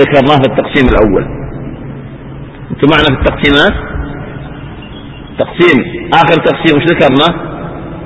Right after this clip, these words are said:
الإتمام ولا شيء عليه، وقع في مفطر وافطر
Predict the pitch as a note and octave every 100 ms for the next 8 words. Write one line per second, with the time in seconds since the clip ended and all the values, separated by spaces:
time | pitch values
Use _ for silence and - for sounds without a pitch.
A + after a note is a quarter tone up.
0 | - - - - - - - - - -
1 | - D3 D#3 - D#3+ F3+ F#3 D#3 D#3 G3
2 | G#3+ - - - - - - - - -
3 | F3+ F3+ D#3+ E3+ C3 C3+ - D#3+ G3 G3+
4 | G#3+ G3 A#3+ - - - - A#3+ - -
5 | -